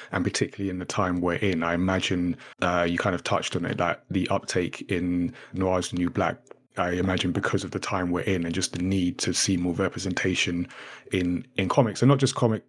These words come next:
characters, 'cause that's obviously one thing, but the people who make them as well, 'cause that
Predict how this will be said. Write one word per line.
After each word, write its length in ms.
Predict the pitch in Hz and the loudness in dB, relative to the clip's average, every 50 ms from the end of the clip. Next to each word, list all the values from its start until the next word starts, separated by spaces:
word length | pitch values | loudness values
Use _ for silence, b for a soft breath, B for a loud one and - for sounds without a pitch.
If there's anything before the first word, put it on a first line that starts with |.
| _ _ | _ _
characters, 760 | - - - 117 113 104 - - - - - 85 85 92 - | -2 2 4 4 4 4 2 -2 -6 -8 -6 -4 -4 -4 0
'cause 80 | - 95 | 0 0
that's 200 | 95 90 - - | 2 2 0 0
obviously 280 | 104 92 92 - - 92 | 0 0 0 0 2 2
one 180 | 98 101 95 | 2 2 0
thing, 280 | 90 - 95 92 90 - | -2 -4 -4 -4 -2 0
but 200 | - 95 90 B B B B B B B | 0 0 -2 B B B B B B B
the 80 | - | -4
people 340 | - - - 104 - - 104 | -2 2 0 0 2 2 -2
who 160 | - - 98 | -2 -2 -2
make 260 | 95 107 101 95 - - | 0 2 0 0 0 -4
them 280 | 87 85 82 80 - - _ _ | -6 -6 -6 -6 -8 -10 _ _
as 200 | - 110 - - | -8 -8 -2 0
well, 160 | 107 98 87 | 2 0 0
'cause 160 | - - 90 | -2 -4 -4
that 260 | - 98 87 - - | -2 -2 -2 -2 -6